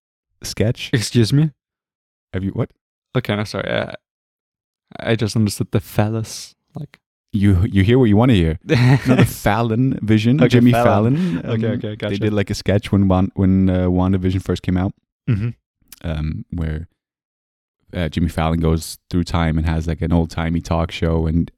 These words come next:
Speaker 1: Elizabeth Olsen is always the guest, and they travel through time, and, uh,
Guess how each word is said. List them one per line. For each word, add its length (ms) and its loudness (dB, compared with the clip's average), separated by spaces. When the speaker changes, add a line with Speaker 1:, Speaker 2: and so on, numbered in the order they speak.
Speaker 1:
Elizabeth 460 -6
Olsen 280 -2
is 80 0
always 300 0
the 80 -2
guest, 400 -4
and 140 -2
they 240 -2
travel 340 -4
through 200 -6
time, 400 -2
and, 160 -2
uh, 60 -6